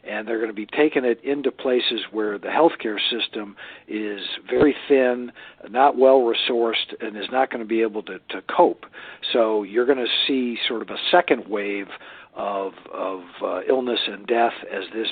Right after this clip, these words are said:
burns through the rural areas. And then once, uh, once they get on the other side of that, which is gonna be painful, once they get on the other side of that, things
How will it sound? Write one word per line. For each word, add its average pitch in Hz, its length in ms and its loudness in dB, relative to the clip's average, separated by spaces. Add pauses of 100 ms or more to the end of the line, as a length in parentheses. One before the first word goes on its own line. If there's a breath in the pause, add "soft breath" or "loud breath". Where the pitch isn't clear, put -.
burns 117 320 2 (140)
through 110 400 4 (320 loud breath)
the 95 60 -6
rural 131 420 10
areas. 98 500 -4 (420 soft breath)
And 110 160 -8
then 127 200 -2
once, 151 240 6 (360)
uh, - 60 -12 (460)
once 120 300 0
they 139 100 4
get 131 120 8
on 123 140 2
the 110 140 -4
other 135 340 8
side 135 220 6
of 113 100 4
that, 110 340 4
which - 340 -6
is 120 200 0
gonna 127 220 0
be 120 80 -10
painful, 123 640 -2 (340 loud breath)
once 123 220 -6
they 156 100 4
get 151 120 8
on 143 140 4
the 139 120 4
other 131 220 4
side 131 200 4
of 117 100 2
that, 131 320 6 (440 soft breath)
things 127 200 -2